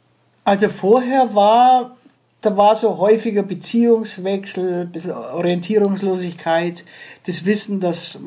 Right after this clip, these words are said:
dann hab ich Theater gespielt, auch Filme gemacht, auch ba-, gute bayerische Filme, ähm, fürs Ba-, für den B R. Aber es war so künstlerisch eine vollkommene Orientierungslosigkeit, weil ich nicht wusste, was, was,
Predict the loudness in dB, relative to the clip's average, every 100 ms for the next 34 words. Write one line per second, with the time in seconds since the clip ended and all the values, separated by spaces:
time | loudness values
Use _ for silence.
0 | -6 -2 -2 -2 0 0 0 -2 -6 -4
1 | -2 -2 -2 -6 -4 -4 -8 -12 -20 _
2 | -20 -20 -8 0 0 2 0 -2 -4 -4
3 | -6 -6 -6 -6 -4 -4 0 0 2 0
4 | 0 0 -2 -6 -8 -6 -6 -4 -6 -8
5 | -14 _ -20 -16 -12 -8 -8 -8 -10 -12
6 | -10 -6 -6 -6 -8 -8 -6 -6 -6 -8
7 | -20 -20 -4 -2 -2 0 2 4 2 -2
8 | -4 -6 -4 -2 -2 -6 -10 -6 -8 -6
9 | -6 -6 -6 -4 -6 -8 -6 -6 -6 -6
10 | -6 -4 -4 -6 -6 -6 -4 -6 -6 -6
11 | -8 -8 -8 -8 -8 -8 -10 -10 -8 -8
12 | -10